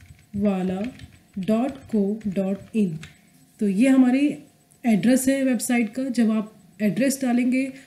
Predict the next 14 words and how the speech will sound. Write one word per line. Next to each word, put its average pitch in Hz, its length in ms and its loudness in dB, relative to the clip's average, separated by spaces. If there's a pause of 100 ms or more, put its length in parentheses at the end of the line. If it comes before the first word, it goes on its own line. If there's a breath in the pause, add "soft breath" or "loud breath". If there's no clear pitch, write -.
(160 loud breath)
और 208 160 -4
एंटर 226 300 2
करेंगे 262 520 0 (200 loud breath)
तो 240 60 0
आपके 220 280 0
सामने 214 320 0
हमारी 208 300 2
वेबसाइट 202 520 -4
इस - 180 -2
तरीके 202 300 0
से 277 160 -4
खुल 220 240 0
के 185 160 -2
आएगी। 160 340 -8